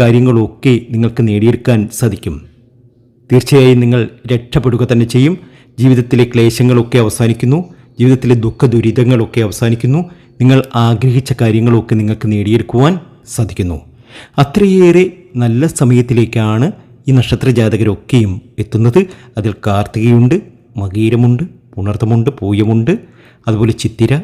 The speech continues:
വിശാഖം, ഉത്രാടം, അവിട്ടം, പൂരുരുട്ടാതി. ഇവർക്കൊക്കെയും സൗഭാഗ്യ സമ്പന്നതയിലെത്തുവാൻ സാധിക്കും. ജീവിതത്തിലെ എല്ലാ ക്ലേശങ്ങളും മാറി ഒരുപാട് ഒരുപാട് ഒരുപാട് നേട്ടത്തിലേക്ക് പോകുവാൻ സാധിക്കും.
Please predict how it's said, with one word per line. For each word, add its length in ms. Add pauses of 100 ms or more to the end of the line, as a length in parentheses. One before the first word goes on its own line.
(140)
വിശാഖം, 540 (180)
ഉത്രാടം, 500 (180)
അവിട്ടം, 380 (100)
പൂരുരുട്ടാതി. 680 (680)
ഇവർക്കൊക്കെയും 1000
സൗഭാഗ്യ 640
സമ്പന്നതയിലെത്തുവാൻ 1160
സാധിക്കും. 520 (1500)
ജീവിതത്തിലെ 420
എല്ലാ 420 (100)
ക്ലേശങ്ങളും 520
മാറി 220
ഒരുപാട് 600
ഒരുപാട് 360
ഒരുപാട് 400
നേട്ടത്തിലേക്ക് 760
പോകുവാൻ 300
സാധിക്കും. 400